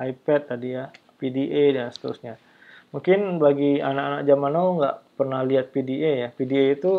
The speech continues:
ya sama gedenya sama tablet ya. Tapi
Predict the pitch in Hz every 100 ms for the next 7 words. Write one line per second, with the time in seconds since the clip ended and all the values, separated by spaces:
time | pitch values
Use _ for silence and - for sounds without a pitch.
0 | 180 - - 131 120 - - - 156 190
1 | 165 139 143 170 170 131 120 120 120 117
2 | _ _ _ _ _ 120 117 139 147 120
3 | 117 - _ _ _ _ _ _ _ _
4 | _ - 127 - 190 185 160 123